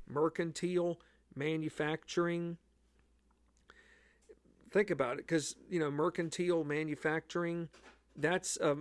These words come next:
a fast, uh, industrialized economy where goods are being produced at a faster, uh, rate and, uh, more people are living there. And by more people living there, they can reap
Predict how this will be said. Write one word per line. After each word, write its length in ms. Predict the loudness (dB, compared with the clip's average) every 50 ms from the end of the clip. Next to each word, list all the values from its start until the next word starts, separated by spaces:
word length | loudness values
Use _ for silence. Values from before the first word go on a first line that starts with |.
| -2
a 80 | -6 -6
fast, 480 | -2 0 0 0 0 0 -2 -6 -6 -4
uh, 40 | -4
industrialized 1040 | -4 -2 -4 -4 0 2 2 2 2 2 2 4 4 4 2 0 -2 -4 -4 -6 -8
economy 640 | -8 -4 -2 0 0 0 0 0 0 -2 -2 -4 -6 -12 -20 -20 -20 -20 -20 -20 _ _ _ _ -14
where 440 | -2 4 6 6 8 8 6 4 0
goods 480 | -2 0 2 4 4 4 4 2 2 0
are 80 | 2
being 300 | 2 2 -2 -2 -2 -4
produced 520 | -2 0 0 2 2 2 2 2 0 0 0
at 80 | 0
a 60 | 0
faster, 680 | 0 -2 -4 -2 -2 -4 -4 -4 -2 0 0 0 -2 -2 -2
uh, 180 | 0 0 0
rate 520 | 0 0 0 0 0 0 -2 -4 -10 -12 -14 _ -20 -20 -20 _ _ _ _ _ -4
and, 280 | -2 -2 -2 -2 -4
uh, 200 | -2 -2 -2 -2 -4 -6 -8 -4
more 260 | 0 2 2 2 2
people 400 | 2 0 0 0 2 2 4 4
are 120 | 4 4
living 460 | 2 2 0 0 2 0 0 0 0
there. 360 | 0 2 2 2 2 0 -2 -6 -12 -20 -20 -20 _ _ _ _ _ _ -6
And 420 | -4 -2 -2 -2 -6 -8 -10 -6 -2
by 160 | 0 0 0
more 200 | 2 2 2 0
people 380 | 2 2 0 0 2 2 2 4
living 320 | 4 2 2 2 0 0
there, 240 | 0 0 0 0 0
they 180 | 0 0 -2 -2
can 240 | -4 -6 -8 -6
reap 320 | -2 -2 -2 -2 -2 -6